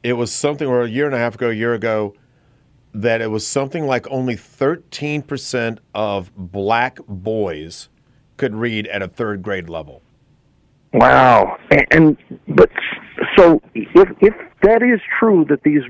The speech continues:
Speaker 2: big cities, you know, have one of the highest per capita spendings, eh, how does throwing money at the problem? Like, they're, they're, I guess they're claiming they want this money to build new buildings, but I don't know that that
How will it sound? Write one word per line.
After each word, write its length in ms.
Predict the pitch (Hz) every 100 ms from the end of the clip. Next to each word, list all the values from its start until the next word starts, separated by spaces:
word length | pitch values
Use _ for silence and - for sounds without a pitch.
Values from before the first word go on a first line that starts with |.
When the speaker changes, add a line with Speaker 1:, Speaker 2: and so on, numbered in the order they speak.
| 113
Speaker 2:
big 220 | 170 165 - -
cities, 340 | 185 147 127 123 - - - _ -
you 300 | 107 110 143
know, 200 | 135 131
have 260 | 139 156 135 - - - - -
one 240 | - 135 165
of 80 |
the 80 | 117
highest 300 | 131 180 165 -
per 160 | 165 156
capita 560 | 160 160 147 127 117 - - - -
spendings, 460 | - 214 185 127 107 - - - - - -
eh, 60 | - - _ -
how 180 | 156
does 160 | 214 233 -
throwing 340 | 233 180 147
money 240 | 160 202 151
at 120 | -
the 80 | -
problem? 380 | - 123 117
Like, 160 | 120 120
they're, 140 | 170 -
they're, 200 | 151 180 - - _ - - -
I 100 | 131
guess 180 | - -
they're 100 | 151
claiming 300 | - 147 135
they 80 | 135
want 280 | 127 143 135
this 120 | 131
money 260 | 143 135 127
to 80 | 113
build 260 | 127 123
new 180 | 113 127
buildings, 580 | 92 131 190 131 101 110 - - - -
but 120 | - - _ -
I 80 |
don't 260 | 165 247 214 _ _ -
know 220 | 180 214
that 120 | 165
that 180 | 175 160